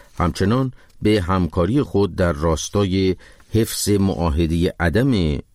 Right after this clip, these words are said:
اشاعه سلاح‌های هسته‌ای و لزوم بازگشت فوری به مذاکرات وین ادامه خواهند داد. جوزف بورل تاکید کرده که آنها می‌خواهند اطمینان یابند برنامه هسته‌ای ایران صرفاً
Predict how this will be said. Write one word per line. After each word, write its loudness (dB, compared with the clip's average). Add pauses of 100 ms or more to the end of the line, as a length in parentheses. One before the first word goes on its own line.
(260)
اشاعه 0
سلاح‌های 0
هسته‌ای 0
و 0
لزوم 0
بازگشت -2
فوری 0 (500)
به 2
مذاکرات -2
وین 0 (440)
ادامه 0
خواهند -2
داد. -4 (540)
جوزف 0
بورل 0 (100)
تاکید -2
کرده 0
که -2
آنها 0
می‌خواهند 0 (380)
اطمینان 0
یابند 0
برنامه 0
هسته‌ای -2
ایران 2
صرفاً -2